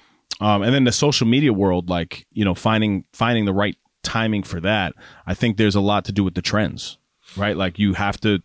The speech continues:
trend with what is going on. And social media is actually, I think it's an easier form because the trends are there for you, right? Like, you know, yes, it's one thing to put something out on Instagram, but it's also another thing to go behind the scenes in Instagram and, like,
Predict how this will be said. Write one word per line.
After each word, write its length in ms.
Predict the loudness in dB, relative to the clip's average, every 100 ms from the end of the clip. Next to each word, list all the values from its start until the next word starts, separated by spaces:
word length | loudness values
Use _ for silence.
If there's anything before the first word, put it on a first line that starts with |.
| -6
trend 360 | 0 2 2
with 200 | 2 0
what 180 | 0 -2 -2
is 720 | -2 -2 -2 -6 -8 -10 -12 -14 -4
going 240 | 0 2
on. 100 | 0
And 60 | 0
social 260 | 0 2 4
media 240 | 4 4
is 100 | 2
actually, 380 | 0 0 0 -2 -6 -20 -20 -6
I 40 |
think 100 | 0
it's 100 | 0
an 100 | 0 2
easier 320 | 2 4 2
form 260 | 2 0
because 400 | 0 0 0 0
the 100 | -2
trends 360 | -2 0 2 4
are 80 | 2
there 200 | 2 0
for 180 | 0 -4
you, 180 | -4 -2
right? 260 | 0 0
Like, 380 | 0 -2 -4 -8 -20 -16 -2
you 80 | 2
know, 60 |
yes, 280 | 4 2 0
it's 100 | 0
one 180 | 0 0
thing 300 | 2 2 2 2
to 360 | 2 4 4 2
put 200 | -2 -2
something 460 | 0 -2 -2 -4 -6 -4
out 300 | 0 0 -2 _
on 200 | -6 -4
Instagram, 640 | -2 -2 -2 0 0 0 -4 -10 -8
but 100 | -2
it's 100 | 0
also 220 | 2 2
another 300 | 4 4 4
thing 380 | 2 2 2 2
to 240 | 0 0 2
go 160 | 2
behind 360 | 0 0 0 0
the 60 |
scenes 320 | 2 2 2 2
in 80 |
Instagram 580 | 0 -2 -2 0 2 2 2
and, 100 | 0
like, 280 | 0 -4